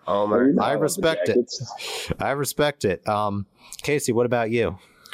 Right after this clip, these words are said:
Speaker 1: Uh, I have Austin Matthews going back to back.
Speaker 3: All
Speaker 1: 'Cause
Speaker 3: right.
Speaker 1: I do think Toronto is going to win the Atlantic, but I didn't say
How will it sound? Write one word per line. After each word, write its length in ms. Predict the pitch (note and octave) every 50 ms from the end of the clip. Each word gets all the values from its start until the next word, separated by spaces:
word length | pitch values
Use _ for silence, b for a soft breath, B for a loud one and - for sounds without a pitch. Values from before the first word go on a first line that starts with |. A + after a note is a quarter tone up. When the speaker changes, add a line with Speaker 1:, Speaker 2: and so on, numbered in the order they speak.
| B B B B B B _ _ -
Speaker 1:
Uh, 40 | A#2
I 480 | B2 B2 B2 B2 A#2+ F#2+ G#2+ A#2+ B2+
have 520 | A#2 B2 D3 D3 D3 D3 C#3+ C#3 C3+ A2+ -
Austin 360 | - G#2+ A#2+ A#2+ - - A#2+ A2+
Matthews 400 | A2 A2+ A2 - - A2 G2 -
going 280 | - A2 G2+ G2 F#2+
back 260 | F2+ G#2 G2 F#2 -
to 80 | - -
back. 380 | - F2+ E2+ D2 - - - - _ _ _ - -
Speaker 3:
All 100 | - F2 G2
Speaker 1:
'Cause 80 | G#2+
Speaker 3:
right. 200 | A#2 C3+ C#3 - -
Speaker 1:
I 140 | - A#2 B2
do 200 | B2+ E3 F#3 G3
think 300 | F#3 F#3+ F#3 E3+ D#3 -
Toronto 580 | - - D3+ C3 B2+ B2 B2+ C3 C3+ C3 B2+
is 180 | - A2 A#2+ A#2+
going 240 | - B2+ B2 B2 A#2
to 60 | A2
win 220 | G#2+ A2+ A#2+ A#2+
the 160 | A2+ A2+ A2+ A2
Atlantic, 460 | F#2+ E2 G2+ G#2 G#2+ B2+ B2+ - - _ -
but 80 | A2
I 80 | G#2+ G#2+
didn't 240 | F#2+ B2+ C3 C3 B2+
say 140 | - B2+